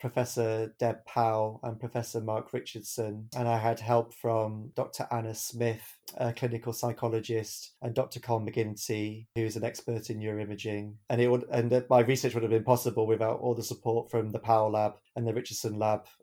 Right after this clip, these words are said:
at Institute of Psychiatry. So, uh, even though you get your P H D as an individual, it's definitely a team effort. And we need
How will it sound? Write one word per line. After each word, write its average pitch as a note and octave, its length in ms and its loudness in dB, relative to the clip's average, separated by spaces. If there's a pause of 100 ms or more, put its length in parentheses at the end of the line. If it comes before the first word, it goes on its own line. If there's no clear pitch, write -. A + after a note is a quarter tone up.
(120)
at A#2 200 -2
Institute A#2 320 -6
of - 60 -14
Psychiatry. G2+ 840 -6
So, G#2+ 480 0
uh, G#2+ 380 2
even D3 360 6
though B2+ 420 10 (140)
you B2 160 0
get C3 320 4
your A#2+ 380 6
P C3+ 120 6
H A#2+ 300 6
D A#2 320 6
as A#2 120 2
an A2+ 60 -2
individual, A#2 880 2
it's B2 180 0
definitely B2 460 4
a A2 60 2
team A#2 380 0
effort. A2+ 400 -4 (260)
And A2+ 260 -2
we B2 100 6
need B2+ 340 2